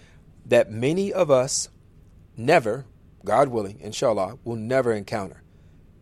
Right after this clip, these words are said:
right? They respond, these officers, these units, these, these swat, um, units, they respond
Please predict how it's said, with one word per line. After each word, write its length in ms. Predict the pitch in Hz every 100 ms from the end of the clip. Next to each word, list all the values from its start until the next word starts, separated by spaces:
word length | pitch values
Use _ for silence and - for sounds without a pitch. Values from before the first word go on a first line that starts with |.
| - -
right? 160 | 110
They 140 | 117 135
respond, 800 | 147 - 147 139 135 131 131 - - - _ - -
these 260 | 110 160 151
officers, 540 | 139 127 117 120 104
these 260 | 113 147 143
units, 380 | 120 120 -
these, 260 | - 131 -
these 200 | - 113
swat, 420 | - 127 139 - - - - - - - -
um, 540 | 107 104 101 95 95 -
units, 300 | 123 113 107
they 100 | 113
respond 720 | 127 151 - 160 147 117 120